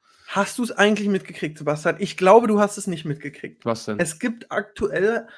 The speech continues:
Speaker 1: äh, wer, wird ein Troschi bei eBay verkauft. Ein Troschi
Speaker 2: Ja, hab ich in deiner
Speaker 1: X L.
Speaker 2: Story gesehen, für fünfhundert Euro, ne?
Speaker 1: Der ist aktuell, der, der, der ist bei,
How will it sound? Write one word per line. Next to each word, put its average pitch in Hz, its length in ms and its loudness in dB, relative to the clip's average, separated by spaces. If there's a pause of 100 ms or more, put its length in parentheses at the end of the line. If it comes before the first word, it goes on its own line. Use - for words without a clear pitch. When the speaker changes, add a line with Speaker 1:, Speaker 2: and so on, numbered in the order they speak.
(180)
Speaker 1:
äh, 185 320 0
wer, 190 380 2
wird 196 160 -6
ein 180 180 -2
Troschi 214 440 0
bei 202 160 2
eBay 156 320 0
verkauft. - 640 -8
Ein 156 80 -4
Troschi 190 260 -4
Speaker 2:
Ja, 123 80 6
hab 151 60 6
ich 160 80 0
in 165 60 4
deiner 151 140 8
Speaker 1:
X 143 80 4
L. - 40 -4
Speaker 2:
Story 196 220 4
gesehen, 123 220 4
für 127 100 -4
fünfhundert 165 400 -2
Euro, 135 300 2
ne? 175 260 -2
Speaker 1:
Der 151 160 -8
ist 220 280 -6
aktuell, 180 640 0
der, 190 160 2
der, 185 120 2
der 185 140 0
ist - 220 -16
bei, 202 200 2